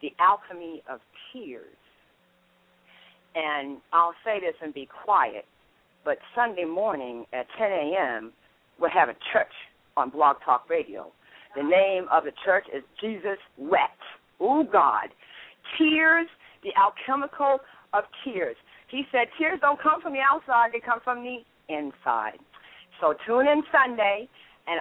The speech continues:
I want everyone on this call to keep following Coach Care. Call him for a consultation. He is clear and concise and will get to the point and give you some clarity in your life. Am I right?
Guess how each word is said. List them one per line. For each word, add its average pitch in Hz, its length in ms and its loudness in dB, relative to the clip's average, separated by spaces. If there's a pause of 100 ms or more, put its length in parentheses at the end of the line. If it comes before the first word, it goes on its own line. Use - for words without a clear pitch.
I 170 120 4
want 185 340 4
everyone 269 380 0
on 277 120 4
this 285 120 -4 (100)
call 277 300 6
to 185 40 -2 (160)
keep 254 200 -8 (240)
following 277 480 4
Coach 277 320 2 (120)
Care. 269 400 2 (280)
Call 196 320 4
him 254 180 -4
for 269 140 2
a 269 80 -4
consultation. 285 1000 0 (280)
He 226 160 -6
is 226 100 -2 (160)
clear 277 240 0
and 285 100 -4
concise 269 480 0
and 214 120 -10
will 202 80 -4
get 233 240 -8
to 247 80 -16
the 240 80 -6
point 254 320 -2
and 190 100 -12
give 226 140 -10
you 233 120 -14
some 190 120 -14
clarity 233 480 0
in 185 100 -8
your 196 140 -4
life. 147 320 0
Am 151 100 -8
I 160 120 0
right? 190 260 -2